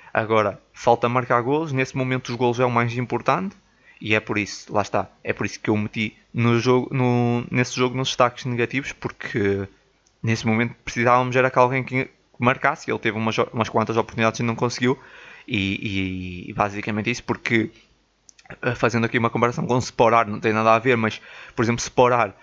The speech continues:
eh, não, não tinha nem um, um terço da, não dava nem um terço à equipa do que dá Paulinho, mas se calhar, ehm, lá está, numa carambola, encostar, conseguia encostar a bola, eh, e marcava e dava os três pontos.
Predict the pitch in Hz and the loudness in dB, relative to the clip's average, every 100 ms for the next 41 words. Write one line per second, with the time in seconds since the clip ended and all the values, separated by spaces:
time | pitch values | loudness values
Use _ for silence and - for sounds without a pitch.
0 | - - - 113 113 110 113 120 127 131 | -20 -18 -6 -6 -4 0 2 2 2 -4
1 | - - 120 120 123 117 120 120 120 120 | -14 -4 -2 0 0 0 2 2 0 -2
2 | - - 131 123 131 120 - - - 123 | -6 0 0 2 2 2 0 -12 -16 0
3 | 113 117 110 110 110 113 - - 117 120 | 4 4 4 2 0 -2 -6 -6 -2 4
4 | 127 123 131 123 135 120 120 113 139 120 | 4 4 0 0 0 0 2 0 -2 -2
5 | 107 - - 107 101 - 113 110 131 - | -2 0 0 0 -2 -4 0 0 -2 -6
6 | - - 151 - - 156 156 170 - _ | -12 -6 -6 -2 2 4 2 0 -10 _
7 | - - - 139 135 131 131 131 123 120 | -20 -12 -2 0 0 0 0 -2 -4 -4
8 | 117 107 - - _ _ _ _ _ - | -6 -10 -14 -20 _ _ _ _ _ 0
9 | 127 - 139 123 131 143 131 127 131 139 | 0 2 0 0 0 0 2 2 6 6
10 | 147 143 - - 135 139 - - - - | 4 -2 -4 2 4 4 2 -2 -6 -6
11 | 139 131 139 131 127 - 127 131 135 135 | -6 0 2 4 2 2 4 6 4 2
12 | - - - - - 123 120 131 135 135 | -2 -20 -20 -10 0 2 2 2 2 2
13 | - 139 139 139 135 143 139 - 135 - | 4 4 4 0 0 0 0 -2 -4 0
14 | 185 131 - | 0 0 -4